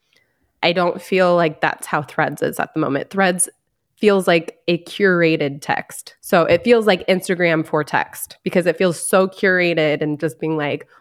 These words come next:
"Ooh, I'm gonna be so clean about this." And whereas X is, like, chaotic and people just put whatever out there.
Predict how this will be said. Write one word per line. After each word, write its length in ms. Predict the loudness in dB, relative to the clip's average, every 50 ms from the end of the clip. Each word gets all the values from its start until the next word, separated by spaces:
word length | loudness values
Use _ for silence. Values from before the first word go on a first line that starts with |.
| _ -2 2
"Ooh, 560 | 4 4 4 4 4 2 2 2 0 -2 -4 _ _ _ _ _ _ -4
I'm 80 | 0
gonna 140 | 0 0 0
be 180 | 0 -2 -2 -4
so 540 | -4 -6 -2 2 2 4 4 2 2 0 -2
clean 380 | -6 -4 0 0 2 2 2 2
about 340 | 2 0 0 -2 -2 -4
this." 320 | -4 -4 -4 -4 -8 -8 -6
And 320 | -4 -4 -2 -2 -4 -4 -6 _ _ _ _ _ _ _ _ _ _ _ _ _ _ _ _
whereas 240 | 0 2 2 2 0 -2
X 240 | -4 -4 -4 -2 -4
is, 120 | -2 0 2
like, 260 | 0 0 0 -4 _ _ _ _ _ _
chaotic 720 | -4 2 4 6 6 6 4 4 4 2 2 2 0 -4 -8 -2
and 520 | 0 2 2 4 2 2 2 0 -2 -4 -8 _ _ _ _ _ _ -2
people 280 | -2 -2 2 4 2 2
just 220 | 2 0 -4 0
put 200 | 2 0 0 0
whatever 500 | -2 0 2 2 4 4 4 4 4 4
out 280 | 2 2 0 -2 -2 -2
there. 260 | 0 2 2 0 0